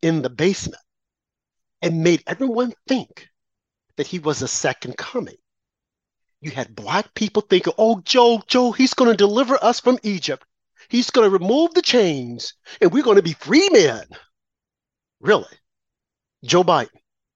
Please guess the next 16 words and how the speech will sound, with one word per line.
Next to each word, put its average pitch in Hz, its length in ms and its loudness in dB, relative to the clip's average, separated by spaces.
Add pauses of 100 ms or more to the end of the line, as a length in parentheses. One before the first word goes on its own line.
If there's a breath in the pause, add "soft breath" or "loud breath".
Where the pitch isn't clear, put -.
(760)
who 190 180 -2
years 165 240 0
ago 170 220 -2
said 151 200 -4
that 139 100 -6
he 143 140 -4
didn't 156 180 -4
want 139 120 -2
his 139 120 -10
kids 165 280 -4
going 139 200 -4
to 123 40 -8
school 175 280 -4
with 120 120 -14
black 147 280 -6
kids. - 380 -20